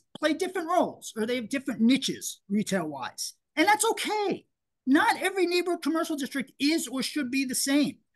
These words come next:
We want an ecology of these roles and niches. Some districts are for comparison shopping. That's goods we tend to comparison shop for, clothing, shoes, furniture. Some are for food, beverage, and entertainment.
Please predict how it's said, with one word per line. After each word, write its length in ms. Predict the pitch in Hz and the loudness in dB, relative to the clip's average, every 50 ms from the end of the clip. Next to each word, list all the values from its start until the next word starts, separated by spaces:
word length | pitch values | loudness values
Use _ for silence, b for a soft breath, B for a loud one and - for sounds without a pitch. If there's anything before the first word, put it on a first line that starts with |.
| _ _ _ | _ _ _
We 200 | 240 294 320 277 | 4 6 6 6
want 420 | 233 226 233 294 349 415 415 - | 6 6 4 4 2 2 0 -2
an 180 | - - 262 254 | -2 0 0 0
ecology 640 | 233 - - - 233 220 226 226 214 175 190 196 | 0 -2 -6 -4 -2 0 0 0 2 2 2 2
of 140 | 208 190 160 | 2 0 0
these 240 | 190 202 185 160 - | 0 -2 -2 -2 -2
roles 420 | 175 185 190 202 208 190 180 - | 0 0 2 2 2 0 -2 -2
and 160 | 202 175 180 180 | -2 0 0 0
niches. 520 | 170 165 - - 147 - - - - - _ _ _ _ _ | 0 -2 -4 -6 -6 -6 -8 -10 -10 -10 _ _ _ _ _
Some 300 | - - - 226 240 254 | -2 0 2 4 6 6
districts 400 | 233 254 - - - 269 - - | 4 4 2 0 -2 -4 -4 -2
are 140 | 254 233 240 | 0 0 0
for 80 | - 240 | -2 -2
comparison 680 | - 240 220 - - 220 214 247 254 254 - 277 269 | 0 2 0 2 2 2 2 2 2 2 2 2 2
shopping. 560 | - - 262 254 254 254 - 320 339 392 359 - _ _ - | 2 4 4 2 2 2 2 0 0 -2 -4 -10 _ _ -10
That's 160 | 160 - - | -10 -10 -4
goods 320 | - 202 196 208 202 - | 0 0 0 0 0 -2
we 120 | 190 196 190 | -4 -4 0
tend 200 | - 208 208 214 | 2 2 2 2
to 60 | 202 | 0
comparison 600 | - 214 190 - 190 180 196 226 208 - 233 208 | -2 -4 -4 -4 -4 -2 -2 0 0 2 2 2
shop 340 | - - 240 220 233 - - | 2 2 0 0 0 -2 -4
for, 340 | 214 202 233 262 285 311 302 | -4 -2 0 2 2 0 0
clothing, 560 | - - 185 175 190 202 208 254 262 262 254 | -4 -10 -6 -4 -2 -2 0 2 2 2 2
shoes, 520 | 233 - - - 202 220 247 262 269 247 - - | 0 -2 -4 -6 -4 -4 -4 -4 -4 -6 -8 -8
furniture. 520 | 214 202 220 247 233 - 302 302 339 330 b b b b b b | -6 -4 -4 -4 -4 -4 -4 -6 -6 -8 b b b b b b
Some 300 | b - - 247 247 269 | b 2 4 6 6 6
are 100 | 285 269 | 6 6
for 120 | - 269 208 | 4 2 0
food, 260 | - 285 269 240 226 | 0 0 -2 0 2
beverage, 320 | 262 254 247 262 254 - | 0 0 0 0 -4 -4
and 100 | 226 240 | -4 -4
entertainment. 640 | 247 240 254 220 - - 254 269 294 339 381 311 | -4 -4 -4 -6 -4 -2 0 2 2 0 -2 -6